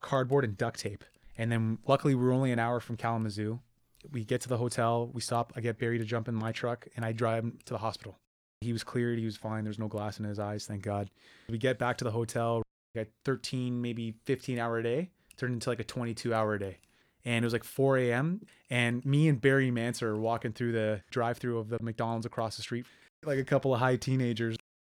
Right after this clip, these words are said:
Luckily, Spartan, their chassis manufacturing plant was an hour away from Kalamazoo.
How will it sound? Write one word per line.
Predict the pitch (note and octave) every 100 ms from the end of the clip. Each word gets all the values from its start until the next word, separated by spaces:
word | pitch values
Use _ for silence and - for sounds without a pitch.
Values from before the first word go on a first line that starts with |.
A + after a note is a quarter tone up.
| _ A#2
Luckily, | B2+ B2 A2+ A#2
Spartan, | - - B2 A#2 A2+ G#2+ _
their | A#2 A2+
chassis | - A#2+ A#2+
manufacturing | A#2+ A2+ A2+ A#2 - A2+
plant | A#2 A#2+
was | A2
an | A#2
hour | A#2 A#2
away | A2+ A2+
from | A2+
Kalamazoo. | A2 G#2+ G#2 A2 E3